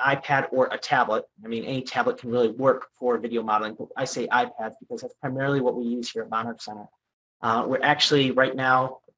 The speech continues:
approximately at over a hundred. So we've been kind of really incorporating a lot of them into the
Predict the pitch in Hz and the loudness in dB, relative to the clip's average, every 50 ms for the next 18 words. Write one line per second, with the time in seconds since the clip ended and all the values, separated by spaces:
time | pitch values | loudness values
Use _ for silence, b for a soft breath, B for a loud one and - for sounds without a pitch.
0 | _ _ - 170 175 175 - - 151 143 - - 127 127 127 - - - - - | _ _ 4 4 4 4 2 0 0 0 0 0 0 0 0 0 -2 -10 -18 -20
1 | _ - - - 151 143 156 139 117 - - - 170 151 117 104 - - - - | _ -18 -2 0 4 6 6 6 4 2 -2 -2 0 0 0 0 0 -4 -10 -12
2 | - 113 107 113 120 123 135 127 123 120 120 - _ _ - 135 123 117 113 - | -10 -6 -4 -4 -4 -2 -4 -4 -4 -6 -10 -12 _ _ -8 -8 -8 -8 -8 -8
3 | 117 127 143 143 135 127 - - 117 117 - - 147 - 131 123 117 110 107 110 | -4 -2 0 0 0 -2 -4 -8 -12 -6 -4 -4 0 0 0 0 0 -2 0 2
4 | 117 120 120 120 113 113 113 117 113 107 - _ - | 4 4 4 4 0 -4 -8 -8 -10 -10 -12 _ -20